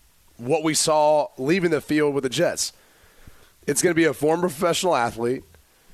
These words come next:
who's got a big social media following, and everyone's gonna watch to see what he does next. So every reality T V show is gonna get ready to have to deal with this.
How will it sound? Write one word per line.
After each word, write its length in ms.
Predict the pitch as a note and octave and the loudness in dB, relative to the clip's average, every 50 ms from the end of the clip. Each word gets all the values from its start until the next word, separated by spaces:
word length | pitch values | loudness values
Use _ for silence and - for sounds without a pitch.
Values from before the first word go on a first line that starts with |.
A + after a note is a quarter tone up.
| - - _ _ _ _ _ | -20 -20 _ _ _ _ _
who's 440 | - D3 D#3 D#3 D#3 D3 - - - | -4 -2 0 0 0 0 -2 -4 -2
got 240 | C#3+ D#3+ F3 E3 D3+ | 0 2 2 2 2
a 80 | C3+ | 0
big 320 | B2 G#2+ A#2 D3 E3 E3+ C#3+ | -4 -2 0 0 0 0 0
social 400 | - - F3+ F3+ E3+ - G3+ G3+ | 0 2 2 2 2 2 0 2
media 340 | F#3+ F#3 E3 C#3 C3 B2 A2+ | 2 0 0 0 0 -2 -2
following, 520 | - - B2 A2 G#2+ G#2 G2+ G2+ G#2+ C3 - _ _ - - _ _ _ _ _ _ _ - - - _ - | -2 -2 -2 -2 -2 -4 -4 -6 -8 -10 -14 _ _ -20 -20 _ _ _ _ _ _ _ -20 -20 -20 _ -2
and 220 | C3+ D3 D3 C#3+ | 0 2 4 4
everyone's 320 | D3 E3+ F#3 A3 G#3+ F3+ G3 | 4 4 4 2 2 2 2
gonna 160 | G#3 G3+ F#3+ | 2 4 4
watch 240 | F#3+ F#3+ G3 F3+ D#3+ | 4 2 2 0 0
to 60 | E3 | -2
see 180 | - G3 F#3+ | -2 0 0
what 140 | F3 F3 F#3 | 2 2 2
he 40 | F3+ | 2
does 220 | E3+ F3+ E3 C#3 | 2 0 0 0
next. 520 | E3 G3 F#3 B2+ - - - - - - - | 0 0 0 0 -2 -4 -6 -6 -8 -6 -2
So 280 | - - G3+ F#3 E3+ - | 0 0 2 0 0 2
every 300 | F3 G3 A3+ G3 B3+ B3 | 2 2 2 2 2 0
reality 760 | A3+ B3 A#3 A3 - - E3 E3 F3+ G3 G3+ G3+ G#3 G3+ F3 | 2 2 0 0 0 2 2 4 4 4 2 2 0 -2 -2
T 240 | - - F3 F3 | -2 -2 0 0
V 160 | E3+ F#3 G3+ F#3+ | 0 0 0 0
show 480 | - - D3+ B2+ G2+ F#2 F#2 G#2 A2 - _ _ _ _ _ - - - _ - _ _ | 0 -2 -2 -2 -2 -4 -6 -8 -8 -12 _ _ _ _ _ -20 -20 -20 _ -20 _ _
is 200 | - D#3+ E3+ C#3+ | -2 -2 0 2
gonna 140 | D3+ F#3 F3+ | 2 2 2
get 120 | E3+ F3+ F3 | 2 0 0
ready 400 | E3 E3 E3+ F3 G3 G#3+ G#3+ G3+ | 2 2 4 4 2 2 0 -2
to 540 | E3 - - G3 F#3 F3+ F3 E3+ E3 - - - | -2 -2 0 2 2 2 2 0 0 -2 -2 -2
have 240 | C3 E3+ E3 - | 0 0 0 0
to 100 | - F#3 | 0 -2
deal 180 | C#3+ D3 G3 A#3 | -2 0 0 0
with 140 | G3+ F3+ - | -2 -2 -4
this. 380 | - F2 D2+ - - - - | -6 -6 -4 -6 -6 -8 -10